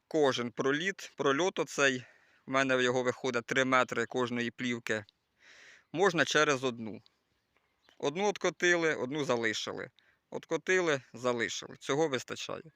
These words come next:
Я коли вже буду міняти плівку цю, тому що вона вже геть порвана, тут уже,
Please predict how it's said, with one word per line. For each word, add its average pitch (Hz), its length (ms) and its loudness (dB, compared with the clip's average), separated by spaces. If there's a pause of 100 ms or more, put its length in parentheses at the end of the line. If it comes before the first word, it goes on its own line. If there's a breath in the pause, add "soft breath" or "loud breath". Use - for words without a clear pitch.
(420 loud breath)
Я 160 140 2
коли 156 200 2
вже 139 140 2
буду 139 240 -4
міняти 135 360 2
плівку 165 360 -6
цю, 113 280 -6 (100)
тому 139 220 -8
що 120 300 -4 (680 soft breath)
вона 117 200 -4
вже 113 180 -4
геть 120 240 4
порвана, 117 520 4 (420 loud breath)
тут 120 180 -10
уже, 113 320 0